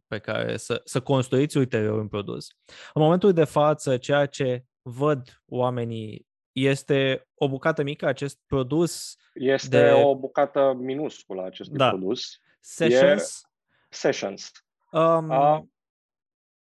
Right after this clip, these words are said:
Speaker 1: spune-mi, te rog, mai întâi cum, cum ai descrie Sessions pentru cei care nu au folosit și de ce e o bucată minusculă?
Speaker 2: Uh,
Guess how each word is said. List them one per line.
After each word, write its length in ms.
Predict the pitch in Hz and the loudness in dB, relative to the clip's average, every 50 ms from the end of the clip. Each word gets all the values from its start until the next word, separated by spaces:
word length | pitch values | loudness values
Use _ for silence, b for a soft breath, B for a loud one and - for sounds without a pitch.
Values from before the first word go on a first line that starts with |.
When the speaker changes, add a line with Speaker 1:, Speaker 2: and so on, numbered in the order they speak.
| _ _ _ _ _ _ - 147 143 170 - | _ _ _ _ _ _ -16 -14 -12 -10 -10
Speaker 1:
spune-mi, 400 | 143 - - - 220 247 254 240 | -10 -6 -4 -2 -2 -2 -2 -2
te 120 | - 208 | 0 2
rog, 380 | 190 185 185 170 160 - - _ | 2 4 2 0 -2 -8 -18 _
mai 240 | - 151 156 156 160 | -6 -4 -2 0 0
întâi 540 | 160 151 - 170 165 165 165 160 151 139 _ _ _ _ _ _ | -2 -2 -2 0 0 2 2 0 -2 -4 _ _ _ _ _ _
cum, 440 | - - 165 180 180 185 175 170 165 | -6 -4 -2 -2 -2 -4 -6 -6 -8
cum 200 | - - 165 170 | -8 -6 -2 0
ai 120 | 180 175 | 2 2
descrie 500 | 151 151 147 - - - 160 151 151 147 | 2 2 0 0 -2 -4 -4 -2 -2 -2
Sessions 600 | 131 - - 143 147 - - 170 165 165 - - | -4 -4 -6 -6 -6 -6 -6 -8 -8 -8 -8 -8
pentru 280 | - - 127 123 - 135 | -4 -4 -4 -2 -4 -6
cei 180 | - - 131 | -6 -4 -4
care 180 | 123 - 123 120 | 0 0 0 0
nu 180 | 117 117 117 123 | 0 0 0 2
au 160 | 123 127 127 | 2 2 0
folosit 760 | - - 143 135 131 127 - - - 139 165 226 - _ _ _ _ _ _ _ _ _ _ _ _ _ _ _ - | -2 -2 -2 0 -2 -2 -6 -8 -10 -10 -10 -12 -14 _ _ _ _ _ _ _ _ _ _ _ _ _ _ _ -12
și 520 | - - - - - - 175 180 185 - _ | -8 -8 -6 -6 -4 -2 -2 -2 -4 -4 _
de 180 | 151 131 170 | 0 2 2
ce 200 | 165 170 - 208 | 2 4 4 4
e 100 | 202 196 | 6 6
o 80 | 185 170 | 6 4
bucată 420 | 147 156 151 - 160 151 - 156 | 4 2 0 2 0 0 2 2
minusculă? 580 | 139 139 135 123 117 107 - - - 101 - _ _ _ _ _ _ _ _ _ _ _ _ _ _ _ _ _ b b b b b b b b b | 0 0 0 -2 -2 -4 -6 -8 -12 -12 -12 _ _ _ _ _ _ _ _ _ _ _ _ _ _ _ _ _ b b b b b b b b b
Speaker 2:
Uh, 360 | - 147 151 160 165 165 170 | 0 2 4 6 6 4 2